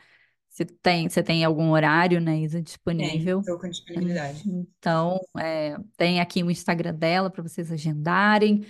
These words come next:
Speaker 1: E, "Ai, não posso pagar terapia agora." Ela deu várias ideias aqui, né, de buscar nos serviços públicos. Eu sempre trago aqui que tem os S P As das universidades com atendimento gratuito,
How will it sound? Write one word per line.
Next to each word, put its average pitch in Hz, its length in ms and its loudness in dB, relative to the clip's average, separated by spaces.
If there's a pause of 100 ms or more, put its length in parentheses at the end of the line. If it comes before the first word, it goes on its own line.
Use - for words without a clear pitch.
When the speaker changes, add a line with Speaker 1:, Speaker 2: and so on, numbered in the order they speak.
(300)
Speaker 1:
E, 226 300 4
"Ai, 240 280 2
não 233 200 -2
posso 214 300 0
pagar 208 240 -4
terapia 202 460 -4
agora." 202 920 2 (220)
Ela 185 220 -2
deu 185 160 -2
várias 180 460 -2
ideias 175 460 -2
aqui, 175 260 -8
né, 175 240 -2
de 170 120 -8
buscar 170 460 -2 (440)
nos 208 140 2
serviços 202 520 0
públicos. 180 1080 2
Eu 185 100 0
sempre 202 500 2
trago 190 380 -2
aqui 190 320 -2
que 190 200 -4
tem 202 240 -2
os 190 120 -2
S 196 240 0
P 208 200 0
As 180 320 0
das 170 180 -6
universidades 170 1000 -2
com - 120 -10
atendimento 170 600 -4
gratuito, 170 840 0